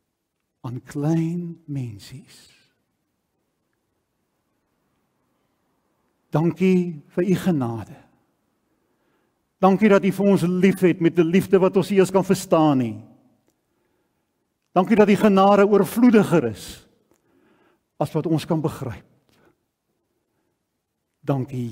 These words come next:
Here, dat ons daarin kan deel. En Here, ons gaan nou uit die woord uit lees, hierdie kosbare woord, betroubare woord, waarheidswoord,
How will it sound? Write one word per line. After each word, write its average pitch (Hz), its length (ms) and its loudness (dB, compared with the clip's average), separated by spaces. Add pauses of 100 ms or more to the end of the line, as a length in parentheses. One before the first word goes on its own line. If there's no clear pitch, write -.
Here, 139 460 -4 (800)
dat 127 160 -8
ons 120 80 -10
daarin 131 400 -6
kan 135 220 -8 (100)
deel. 117 380 -10 (500)
En 147 120 -4
Here, 156 160 0
ons 151 160 0
gaan 160 160 0
nou 156 80 2
uit 156 120 -2
die 151 100 -6
woord 170 380 -2
uit 151 160 -6
lees, 147 200 -2
hierdie 151 280 -4
kosbare 175 600 -2
woord, 151 360 2
betroubare 180 920 2
woord, 185 360 2 (160)
waarheidswoord, 180 1160 0